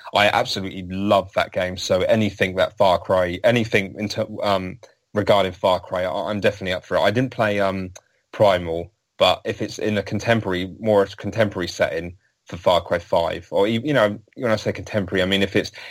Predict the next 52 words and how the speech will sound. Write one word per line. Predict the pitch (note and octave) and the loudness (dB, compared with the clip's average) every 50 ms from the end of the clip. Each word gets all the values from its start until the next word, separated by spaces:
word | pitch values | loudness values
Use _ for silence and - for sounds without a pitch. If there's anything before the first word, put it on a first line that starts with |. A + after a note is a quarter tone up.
| - - | -14 0
if | - A2+ G#2 | 0 0 4
there | - G#2+ G2+ | 4 4 4
were, | G2 G#2+ G#2+ G#2 G#2 G#2 G2+ G2+ | 6 6 8 8 8 8 6 4
if | G#2 A#2+ A2 | 0 -6 -2
they | - A2 G2+ | 0 0 0
do | F#2 A#2+ A2 G2+ | 0 -2 -4 -4
decide | - G2 - - C3 B2+ | -4 -8 -2 -2 -2 -2
to | - - | 0 0
go | - G2+ | 0 2
back | F#2+ G2+ G2+ - | 2 2 0 0
a | - | -6
few | - - G2+ G2 | -8 -6 -4 -2
years, | G2+ G2+ G2+ G#2 G2+ G2+ | 0 2 2 2 0 0
I | G2+ G2 | 0 0
mean, | G2+ G2+ | 0 0
there | G2+ G2+ | 0 0
was | F#2+ F#2 | 0 0
a | G2 | -2
Wild | F2+ F#2 G2 G2 F#2+ F#2 F2+ | 2 4 6 6 6 4 2
West | F#2+ F#2 F2 - - - | 2 0 0 -2 -4 -2
rumor | F#2 F#2 F2+ F#2 | -2 -2 0 -2
or | F2+ F2 | -2 0
whatever, | F2+ F#2 - - F2+ F2+ | 2 2 0 0 -4 -2
but | E2+ E2+ C#2 | -2 -2 0
I | C2 | 2
don't | F2+ E2+ E2+ | 0 0 0
think | - F2+ E2+ | -2 -2 0
that's | E2+ D2+ - - - - - - - - - - _ _ _ _ - | 0 0 0 -2 -4 -4 -6 -16 -20 -20 -20 -20 _ _ _ _ 0
came | - G2+ F#2 F2 | 0 0 0 0
to | - G2 | -2 -2
anything. | F2+ F#2 F2+ G#2+ G2 | -4 -2 -2 -2 2
But | F#2+ G2+ F#2+ | 2 2 2
just | - A#2 - - | 2 0 0 0
as | G#2 G2 G2+ F#2+ F#2+ | 0 0 -2 -2 -2
an | F#2 F2+ | -4 -6
example, | F2 - G#2 G2 F#2+ F#2+ G2+ G2 | -4 0 0 2 2 2 0 2
that | F#2 A#2 A2+ - | 4 4 2 2
wouldn't | A2+ G2+ F#2+ F#2 | 0 -4 -2 2
bother | - G#2 G2 F#2+ E2+ | 2 2 2 0 -6
me | F2 D#2+ D#2+ | -10 -10 -12
at | E2 - - | -12 -12 -10
all. | F2 E2 F2 | -8 -8 -8
It's | D#2+ D#2+ - | -8 -10 -8
just | - - G2 - - | -8 -8 -8 -4 0
like, | A2 G#2 F#2+ F2 - | 2 2 2 2 0
you | A2 | -4
know, | G2+ G2 F#2 F#2 F#2 - - - _ - - | -6 -4 -4 -4 -4 -6 -14 -20 _ -4 2
I | G#2+ A#2 | 4 6
like | B2 B2 A#2+ G#2 - | 6 4 4 2 -4
it, | B2 - | -8 -6
you | A#2 A2+ | -6 -4
know, | G2+ F#2+ G2 | -4 -4 -6